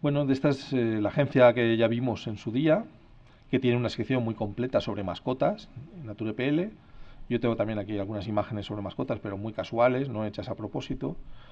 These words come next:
Y bueno, pues esto es una búsqueda sobre, sobre mascotas,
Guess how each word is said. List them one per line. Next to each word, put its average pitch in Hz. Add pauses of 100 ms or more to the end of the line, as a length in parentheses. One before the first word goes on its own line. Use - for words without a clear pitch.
(760)
Y 160
bueno, 151
pues 139
esto 131
es 123
una 131
búsqueda 117
sobre, 101
sobre 107
mascotas, -